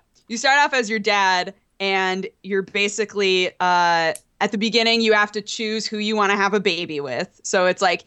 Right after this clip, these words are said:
here are all of these different weird space races. Who do you wanna have a baby <laughs> with that you choose? And then you go to the doctor, and the doctor's like, "Hey, since we're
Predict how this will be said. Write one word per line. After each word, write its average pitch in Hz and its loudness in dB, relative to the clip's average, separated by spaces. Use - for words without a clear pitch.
here 339 0
are 269 4
all 226 6
of 220 2
these 214 -2
different 196 -2
weird 220 0
space 294 0
races. 175 -2
Who 269 -8
do 262 0
you 262 -2
wanna 254 2
have - 0
a 277 -4
baby 277 0
<laughs> - -
with - -4
that 220 -2
you 233 -2
choose? 180 -4
And 233 2
then 247 2
you 262 -2
go 269 2
to 254 -2
the 240 -2
doctor, 226 2
and 214 -2
the 202 -2
doctor's 208 0
like, 190 -2
"Hey, 285 0
since 277 -6
we're 320 -2